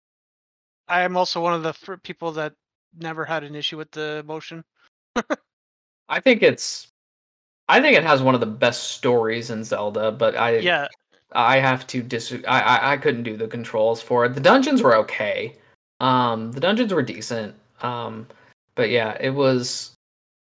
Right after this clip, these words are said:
Speaker 2: it, it is, it is, it, overall, it is, it is solid, but the, the story is the best. It is an origin story, and I think what's nice is they set everything up. How they set everything up is nice. It is one of the Zelda's most detailed stories. Um, I think it has Zelda's probably most,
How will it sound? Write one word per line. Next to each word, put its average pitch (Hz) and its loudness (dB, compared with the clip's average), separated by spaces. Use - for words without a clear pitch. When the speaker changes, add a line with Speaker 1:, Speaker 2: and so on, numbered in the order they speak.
Speaker 2:
it, 156 4
it 160 2
is, 139 8
it 156 -2
is, 156 0
it, - -14
overall, 131 6
it 113 0
is, 113 0
it 131 -2
is 123 -4
solid, 104 -6
but 113 -8
the, 143 -6
the 131 -8
story 190 6
is 120 2
the 123 -2
best. 113 -4
It 151 -6
is 147 -2
an 143 0
origin 123 0
story, 107 -2
and 113 -4
I 120 -6
think 135 -4
what's 127 -2
nice 113 -6
is 110 -8
they 110 -6
set 120 0
everything 113 -2
up. 104 -12
How 147 0
they 165 2
set 117 0
everything 113 -2
up 107 -6
is 104 -12
nice. 107 -10
It 127 -4
is 127 -2
one 127 -2
of 113 -2
the 110 -8
Zelda's 110 -2
most 110 -10
detailed 110 -8
stories. - -10
Um, 120 -2
I 113 -2
think 147 -4
it 147 2
has 127 -2
Zelda's 104 -4
probably 190 0
most, 101 -6